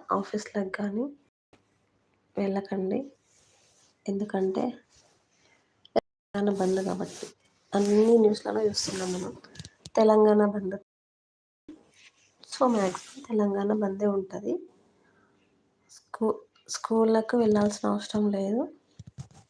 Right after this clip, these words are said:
So, మీరు అనవసరంగా వెళ్ళి టైమ్ వేస్ట్ చేసుకోకండి.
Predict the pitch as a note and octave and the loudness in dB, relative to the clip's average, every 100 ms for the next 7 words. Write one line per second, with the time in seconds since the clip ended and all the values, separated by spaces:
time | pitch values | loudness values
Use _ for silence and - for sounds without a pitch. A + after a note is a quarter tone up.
0 | _ _ _ _ _ _ _ _ _ _ | _ _ _ _ _ _ _ _ _ _
1 | _ _ _ - _ _ - - _ _ | _ _ _ -20 _ _ -20 -20 _ _
2 | _ _ _ _ _ _ _ _ - A3 | _ _ _ _ _ _ _ _ -4 0
3 | G#3+ G#3+ G#3+ G#3 G#3 G3+ G3+ G#3 G#3 A3 | 2 2 2 2 2 -2 -4 0 2 2
4 | - A3 A3 G#3+ G#3+ G#3+ - G#3 G3+ G#3 | -2 -4 -2 -2 0 -2 -2 -2 -2 -4
5 | - G3 G3+ - - G3+ G3+ | -6 -8 -8 -16 -10 -8 -6